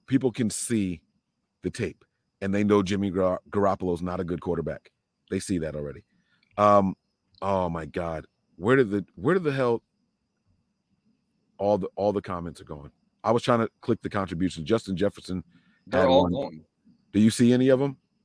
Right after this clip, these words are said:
Speaker 2: No.
Speaker 1: Fuck. I'm sorry, guys. I tried to get to your contributions. One of 'em was a twenty dollar one.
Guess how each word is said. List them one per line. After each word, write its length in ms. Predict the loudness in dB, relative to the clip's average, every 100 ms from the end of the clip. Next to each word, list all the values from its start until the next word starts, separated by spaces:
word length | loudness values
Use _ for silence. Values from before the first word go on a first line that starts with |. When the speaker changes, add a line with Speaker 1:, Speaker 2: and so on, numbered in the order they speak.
| _ _ _
Speaker 2:
No. 300 | -12 -12 -12 _ _ _ _ _ _
Speaker 1:
Fuck. 520 | _ _ -20 -20 _ _ _ _ _ _ _ _ -8
I'm 160 | -6
sorry, 300 | 0 0 0
guys. 340 | -4 -8 -10 -14 _ _ _ _
I 80 | -6
tried 200 | 0 0
to 60 | 0
get 140 | -2
to 80 | -2
your 80 | -4
contributions. 500 | -4 -6 -8 -8 -2
One 140 | 0
of 80 | 0
'em 60 | -2
was 100 | -4
a 40 |
twenty 240 | -4 -2
dollar 260 | 0 0 0
one. 260 | -2 -6